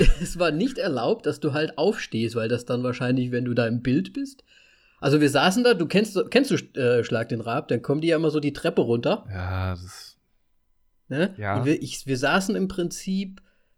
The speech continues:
Speaker 1: ähm, wenn man jetzt von der Kameraperspektive schaut, links auf der Tribüne, ähm, neben der Treppe. Und dann waren quasi die, ich weiß gar nicht, waren das noch damals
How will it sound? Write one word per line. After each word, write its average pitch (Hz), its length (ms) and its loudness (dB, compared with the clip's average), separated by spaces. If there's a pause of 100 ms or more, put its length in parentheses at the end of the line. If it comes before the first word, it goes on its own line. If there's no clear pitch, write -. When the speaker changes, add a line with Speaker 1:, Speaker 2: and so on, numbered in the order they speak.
(140)
Speaker 1:
ähm, 143 460 0
wenn 139 120 0
man 143 120 -2
jetzt 143 160 -4
von 135 140 0
der 123 100 0
Kameraperspektive 170 1120 -6
schaut, 151 460 -4
links 240 920 2 (200)
auf 156 240 -4
der 156 160 0
Tribüne, 220 920 -4 (840)
ähm, 151 520 -2
neben 160 340 0
der 139 120 -2
Treppe. - 380 -8 (1120)
Und 123 60 -4
dann 127 120 0
waren 139 220 2
quasi 143 380 0
die, 127 520 -6
ich - 80 -16
weiß - 160 -10
gar 127 140 -2
nicht, 104 200 -6
waren 107 140 -6
das 107 260 -8
noch 104 180 -8
damals 101 680 -10